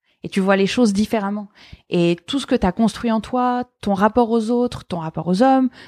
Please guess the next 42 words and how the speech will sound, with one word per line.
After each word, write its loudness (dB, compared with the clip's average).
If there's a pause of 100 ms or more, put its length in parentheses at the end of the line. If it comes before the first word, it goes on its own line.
(300)
euh, 2 (120)
enfin, -2
en -4
tout -12
cas -6
pour -10
moi, -2
parce -14
que -4
je -2
suis -6
hétéro, 2 (140)
ton, 0 (100)
ton 0
rapport 2
à 2
tes -2
amis, 4 (480)
euh, 2
ton -2
rapport 0
à 0
tes 0
parents, 4
à 2
ta -6
famille, 0
à 0
ta -4
construction, -4
euh, -2 (480)
euh, -2
dans -4
ton 4
éducation, 2
et 0
cetera, -2
tout -2 (100)
est, 4 (1500)
tout 2
est 2
transformé, 0